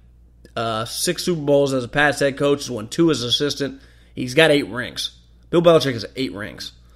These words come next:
So I, I don't think he loses sleep over just, like, uh, the short-term problems. For your mailbag, I'd love to ask if the Browns traded up into the teens to snag Devin Bush from Michigan.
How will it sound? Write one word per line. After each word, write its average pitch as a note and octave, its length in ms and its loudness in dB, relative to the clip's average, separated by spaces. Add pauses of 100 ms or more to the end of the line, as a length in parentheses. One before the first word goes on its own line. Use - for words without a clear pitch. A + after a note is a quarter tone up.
(220)
So A2 160 -6
I, A2+ 240 -6
I C3+ 60 -2
don't G3 120 2
think F#3 140 -4
he C3 80 -4
loses C3+ 340 -2
sleep C#3 440 -4
over A#2 260 -6
just, A2+ 260 -8
like, A2 280 -6
uh, F2 240 -8 (440)
the A#2+ 60 -10
short-term D3 640 0
problems. G#2 560 -8 (1400)
For G3 160 4
your F#3 80 8
mailbag, B2+ 420 6
I'd C#3 140 2
love C4 140 4
to - 80 4
ask D#4+ 220 4
if C4+ 60 0
the F#3+ 80 0
Browns F3+ 560 6
traded F#3+ 460 2
up F3+ 200 6
into E3 140 0
the B2+ 80 -4
teens C#3+ 560 -2
to B2+ 80 -6
snag C3+ 400 -2
Devin E3 320 4
Bush D#3+ 180 4
from C3+ 220 0
Michigan. B2 580 -2